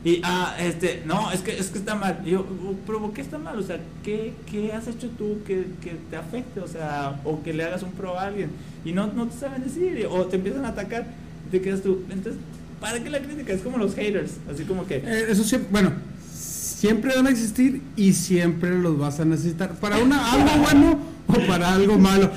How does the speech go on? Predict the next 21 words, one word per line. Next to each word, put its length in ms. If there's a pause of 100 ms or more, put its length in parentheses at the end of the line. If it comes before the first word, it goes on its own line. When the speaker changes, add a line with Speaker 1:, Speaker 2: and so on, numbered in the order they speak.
(180)
Speaker 2:
Y 100
lo 120
has 140
visto 260
en, 240
bueno, 300
en 120
gente 300
famosa 540
que 180
lo 180
dice 340
y, 340
y 80
creo 260
que 80
eso, 180 (240)
eso 320 (680)
da 180
publicidad, 720 (400)
da, 580